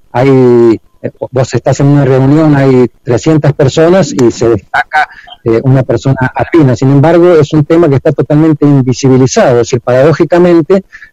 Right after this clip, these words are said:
eh, algo tan visible está profundamente invisibilizado. Yo recuerdo, por ejemplo, eh, que haber estado en el... Se, se hacía un, un festival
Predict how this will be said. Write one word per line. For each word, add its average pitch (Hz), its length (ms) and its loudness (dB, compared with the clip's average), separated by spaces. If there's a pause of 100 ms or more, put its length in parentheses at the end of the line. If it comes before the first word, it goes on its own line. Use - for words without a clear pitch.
(160)
eh, 123 340 0 (440)
algo 160 260 2
tan 208 220 0
visible 202 440 2 (120)
está 165 320 -4 (260)
profundamente 165 920 0
invisibilizado. 135 960 0 (640)
Yo 170 120 2
recuerdo, 170 400 0
por 143 120 0
ejemplo, - 500 -6
eh, 117 300 0 (460)
que 120 80 -4
haber 139 180 2
estado 151 320 0
en 147 160 2
el... 117 640 0 (380)
Se, - 220 -8
se - 120 -4
hacía 147 200 0
un, 151 320 2
un 143 140 0
festival 143 800 0